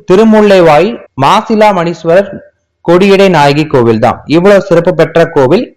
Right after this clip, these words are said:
நந்தி வழக்கம் போல இறைவனை பார்க்காம கிழக்கு நோக்கி பார்த்து கொண்டிருக்கு. மாசிலா மணீஸ்வரர் குளிர்ச்சி வேண்டி எப்போதும் சந்தன காப்பிலே காட்சி தருவாரு. வருடத்துக்கு ஒரே ஒரு முறை சித்திரை மாதம்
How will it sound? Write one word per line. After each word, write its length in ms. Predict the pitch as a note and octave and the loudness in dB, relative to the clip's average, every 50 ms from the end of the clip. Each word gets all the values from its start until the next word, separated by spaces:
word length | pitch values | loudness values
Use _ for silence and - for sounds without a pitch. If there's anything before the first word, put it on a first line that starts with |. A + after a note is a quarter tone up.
| - - | -10 -4
நந்தி 360 | B2+ C3+ D#3 F3+ G3 A3 A#3 G3+ | -2 -2 0 0 0 0 0 0
வழக்கம் 500 | D#3 C#3 C3 D3 - - G#3+ G3+ F#3 D#3 | 0 0 0 0 0 0 0 0 0 0
போல 240 | C3+ A#2 C3+ F#3+ B3+ - - _ _ _ _ _ _ _ _ _ - | 0 2 0 0 -2 -4 -12 _ _ _ _ _ _ _ _ _ -10
இறைவனை 500 | B2+ B2+ C#3+ F3+ A3+ B3 A#3 A3 A3+ A3+ A3 | -4 0 2 2 2 2 2 0 0 -2 -2
பார்க்காம 600 | - - C#3+ D3 D3+ - - D3+ C3+ A#2+ C3 F3+ A#3+ - E3 - _ | 0 0 0 0 0 -2 0 0 0 0 -2 -4 -6 -8 -12 -16 _
கிழக்கு 360 | - G3 G#3+ A#3+ A#3+ A#3 - | -4 -2 0 0 0 0 0
நோக்கி 260 | A3 G3 F3+ F3 F#3+ G#3+ | 2 2 2 0 -2 -2
பார்த்து 320 | G#3+ - D#3 D3+ D3+ - E3 | 0 0 -2 -2 0 -4 -4
கொண்டிருக்கு. 500 | C#3+ C#3 C3 B2 B2 A2+ G#2+ - - G2+ - - - | -4 -2 -2 0 -2 -2 -2 -4 -6 -6 -6 -6 -6
மாசிலா 520 | - B2+ D3+ F#3+ A3+ A3 - A#3+ A3 A3 G#3+ | -2 0 0 0 0 -2 -2 0 0 2 0
மணீஸ்வரர் 600 | G#3 F#3 D#3 D#3+ F3+ F3+ - - F#3 F3+ F#3 F3+ - | 0 0 -2 -4 -4 -4 -2 0 2 2 2 0 -2
குளிர்ச்சி 420 | - - F3+ G3+ A3 G#3+ - - A3 | -2 0 0 0 0 -2 -2 -2 0
வேண்டி 300 | F#3 F3+ E3+ E3 E3 G#3 G3+ - | 2 2 2 2 0 -2 -2 0
எப்போதும் 520 | D3 D3 C3+ - G#3 G3+ F#3 F#3 G#3+ B3+ - - | -2 -2 0 0 0 0 0 0 -2 -6 -8 -12
சந்தன 380 | - - E3 D#3+ F3+ G3 A#3+ A#3+ A3 | -6 -4 -2 -2 0 0 0 0 0
காப்பிலே 400 | A3+ F#3+ E3 D#3 - D#3+ F3+ A3+ C4+ | 0 0 -2 0 0 -2 -2 -2 -2
காட்சி 320 | - F3 D3 C#3+ - - D3 | -2 -2 -2 -2 -4 -6 -2
தருவாரு. 400 | - C#3+ B2+ A#2+ A#2 A2 G2+ F#2+ | -2 0 2 2 2 0 0 0
வருடத்துக்கு 720 | - C3 E3+ A3 A#3+ A#3 A#3+ F#3+ E3+ F#3 D#3+ D3 - G3 A3 B3+ - - - C3+ | 0 2 2 2 2 2 0 0 0 -4 -4 -2 0 0 0 0 0 -2 -4 0
ஒரே 280 | C3+ D#3 F3 G3+ A3 A#3+ A3+ G3+ | 2 2 4 4 4 4 4 4
ஒரு 200 | F3 E3 D#3 D3 | 2 2 2 0
முறை 280 | C#3+ C#3+ D3 D#3+ E3+ D3+ B2+ - - - | 0 0 0 0 0 -2 -2 -8 -16 -14
சித்திரை 400 | - - F3 E3 - - G#3+ A3 G#3+ | -6 -6 -6 -4 0 0 0 2 2
மாதம் 380 | G3 E3 D3 B2+ C#3 F3+ A#3 | 0 0 0 2 2 0 0